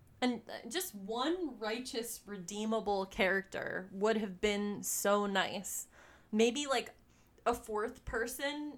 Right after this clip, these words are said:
in the harem that, like, just was not involved with this or,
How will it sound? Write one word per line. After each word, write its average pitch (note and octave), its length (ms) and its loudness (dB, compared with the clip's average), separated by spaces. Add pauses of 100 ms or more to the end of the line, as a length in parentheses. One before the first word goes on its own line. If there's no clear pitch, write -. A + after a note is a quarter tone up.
in A#3 140 -6
the G#3+ 80 -4
harem A#3 600 -4
that, F#3+ 240 -2
like, F3 380 -6 (380)
just - 300 -10 (540)
was F#3+ 300 -6
not G3 400 2
involved G3 640 -2
with E4 180 -2
this E4+ 600 2
or, F3 600 -2